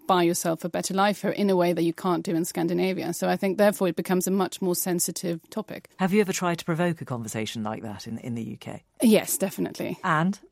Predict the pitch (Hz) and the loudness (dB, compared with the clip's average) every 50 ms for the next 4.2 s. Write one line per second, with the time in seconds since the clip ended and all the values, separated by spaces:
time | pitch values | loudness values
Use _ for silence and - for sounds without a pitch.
0 | _ _ - - 240 247 254 254 254 254 254 240 - 240 233 - 247 233 208 240 | _ _ 0 2 4 6 6 6 6 6 4 4 2 -2 0 2 0 2 4 4
1 | 233 233 - - 220 214 208 220 220 233 226 214 226 262 - - 233 196 180 - | 4 4 4 0 -8 0 2 4 4 4 4 4 4 4 2 0 -2 -4 -4 -4
2 | - - - - - - - 196 196 190 196 190 202 196 196 180 196 190 190 190 | -8 -8 -8 -8 -10 -6 -4 0 0 2 2 2 2 2 2 2 2 2 4 4
3 | 185 185 - - - - - 190 208 208 175 170 175 170 - - 190 175 196 180 | 2 0 -2 -6 -12 -12 -8 -4 -2 0 2 2 0 0 -2 -2 0 4 4 4
4 | 170 - - | 2 2 -4